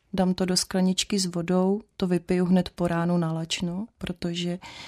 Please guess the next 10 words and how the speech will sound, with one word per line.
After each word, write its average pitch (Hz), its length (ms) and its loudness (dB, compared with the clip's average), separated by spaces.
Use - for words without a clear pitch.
eh, 180 160 4
jablečný 175 520 2
ocet 175 560 -2
je, 170 480 0
eh, 190 40 -14
takovej 175 520 -4
můj 180 340 0
elixír, 185 540 0
bych 185 280 -2
řekla. 190 400 -4